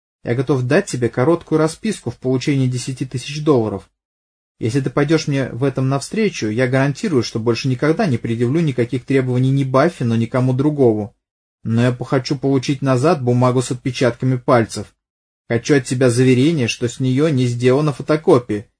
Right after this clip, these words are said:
и хочу, чтобы ты принёс извинения за грубое и оскорбительное отношение ко мне».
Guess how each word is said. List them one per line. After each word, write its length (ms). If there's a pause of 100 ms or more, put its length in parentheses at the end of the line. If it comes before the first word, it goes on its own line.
(260)
и 40
хочу, 420
чтобы 280
ты 120
принёс 360
извинения 640
за 160
грубое 400
и 120
оскорбительное 800
отношение 680
ко 180
мне». 300